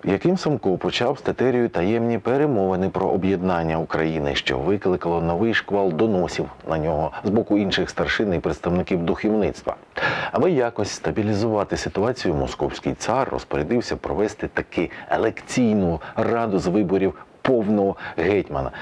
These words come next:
яка й відбулася двадцять сьомого червня тисяча шістсот шістдесят третього року під Ніжином, горизвісна Чорна Рада. Тоді під дулами московських гармат козаки обрали новим повним гетьманом на Лівобережжі Івана Брюховецького.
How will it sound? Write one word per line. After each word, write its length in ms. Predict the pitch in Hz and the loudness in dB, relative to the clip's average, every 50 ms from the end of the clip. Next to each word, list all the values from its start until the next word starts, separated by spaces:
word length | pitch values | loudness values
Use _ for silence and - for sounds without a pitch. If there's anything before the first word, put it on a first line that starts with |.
| - - - - - | -10 -8 -6 -2 -2
яка 220 | 101 - - 165 | -2 0 0 0
й 80 | 165 151 | 0 2
відбулася 540 | 131 113 104 107 110 104 98 95 - - 87 | 0 0 0 0 2 2 0 0 -2 -2 -4
двадцять 420 | 82 92 95 92 - - 90 - | 0 0 0 0 0 -2 -4 -2
сьомого 300 | - 98 92 92 90 85 | 0 0 2 2 2 0
червня 440 | - - 120 120 107 101 95 90 85 | 0 0 0 0 0 0 0 0 0
тисяча 420 | - - 85 - 90 - - 87 | 0 0 -2 -2 -2 -2 -2 -2
шістсот 380 | 80 - 87 80 - - - - | 0 0 -2 -2 -2 -4 -4 -2
шістдесят 520 | - - 85 76 92 82 - - 82 78 | -2 -2 0 0 0 -2 -2 -2 -2 -2
третього 360 | - - 87 82 - 87 87 | -2 -2 -2 0 0 0 0
року 220 | 87 87 - - 175 | 0 0 0 -2 -2
під 240 | - - - 85 92 | -2 -2 -2 0 2
Ніжином, 760 | 92 95 101 214 - 95 82 80 85 82 78 78 73 69 - - - - - - - - - - - | 2 4 4 4 4 2 2 2 0 0 0 0 -2 -2 -6 -12 -14 -14 -14 -14 -12 -12 -14 -12 -6
горизвісна 760 | - - - 113 104 104 101 92 98 104 101 87 - 101 90 | -2 0 2 4 4 4 2 2 2 2 0 0 0 0 0
Чорна 420 | - - 101 90 82 85 85 82 - - | 0 2 0 2 2 2 0 0 0 -2
Рада. 380 | 85 87 73 55 - - - - - - - - - - - - - - - - - | -2 0 0 0 -2 -4 -8 -10 -12 -12 -10 -10 -8 -8 -6 -6 -6 -6 -8 -8 -2
Тоді 320 | - 113 107 98 131 180 175 | 0 0 2 4 4 2 2
під 240 | - 113 98 92 | 2 2 0 2
дулами 400 | 85 127 123 117 107 98 98 95 | 2 4 4 4 4 4 4 4
московських 600 | 95 92 92 82 - - 95 - - - 98 87 | 2 2 0 0 0 0 0 0 0 0 0 0
гармат 480 | 80 87 95 92 104 117 135 139 123 - | 2 0 0 2 2 2 2 0 -2 -4
козаки 440 | - - 92 80 98 92 - - 123 | -2 -2 0 0 0 -2 0 0 2
обрали 400 | 113 101 95 104 110 104 104 98 | 2 2 2 2 2 2 2 2
новим 360 | 95 98 95 95 104 98 92 | 2 2 4 4 4 4 2
повним 520 | - - 110 107 98 92 92 90 87 85 | 2 2 2 4 4 4 2 2 2 2
гетьманом 580 | 76 95 110 104 90 95 92 90 90 90 87 87 | 2 2 0 0 2 2 2 2 4 2 4 2
на 220 | 90 90 90 87 | 2 2 2 2
Лівобережжі 720 | 85 87 90 87 87 85 80 98 98 117 127 117 98 98 98 | 2 2 2 2 2 0 0 0 0 2 0 0 0 0 0
Івана 440 | - - 104 92 101 104 101 95 90 | 0 2 2 2 2 2 2 0 0
Брюховецького. 1000 | 78 85 95 113 101 - 117 107 95 85 69 64 - - - - 67 - - | 0 0 0 0 0 2 2 2 2 2 0 -2 -4 -8 -6 -6 -6 -4 -6